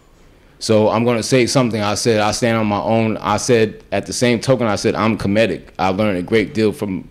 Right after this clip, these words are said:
from the Kemetic legacy. I said, "The way that I understand the world and my place in it was Kemetic." So therefore, I can never separate myself from it, right? 'Cause I'm telling you that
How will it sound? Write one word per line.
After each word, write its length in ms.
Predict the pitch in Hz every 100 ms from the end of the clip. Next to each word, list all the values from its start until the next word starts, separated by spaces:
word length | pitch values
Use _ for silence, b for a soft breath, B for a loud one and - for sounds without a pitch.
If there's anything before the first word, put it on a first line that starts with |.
| _
from 400 | - 113 104 92
the 100 | 90
Kemetic 420 | 87 107 107 90 104
legacy. 500 | 110 95 - 87 87 B B B B
I 100 | -
said, 200 | 92 110
"The 100 | 107
way 280 | 104 117 110
that 220 | 98 107
I 200 | 92 107
understand 640 | 104 101 95 120 117 110 101
the 40 |
world 380 | 95 107 107 98
and 80 | 95
my 160 | 98
place 280 | 87 110 95
in 180 | - 117
it 180 | 95 - -
was 240 | 101 95 -
Kemetic." 460 | 101 107 107 78 - b b b
So 180 | - 101
therefore, 500 | 98 110 - 120 110
I 120 | 98
can 260 | 104 107 98
never 280 | 117 101 98
separate 520 | - 143 139 107 -
myself 420 | 98 95 117 98
from 320 | - 139 135
it, 120 | 76 - -
right? 300 | 95 107 -
'Cause 140 | 90
I'm 180 | 104 92
telling 340 | - 156 131
you 240 | 104 98 98 B B B
that 340 | 82 107 104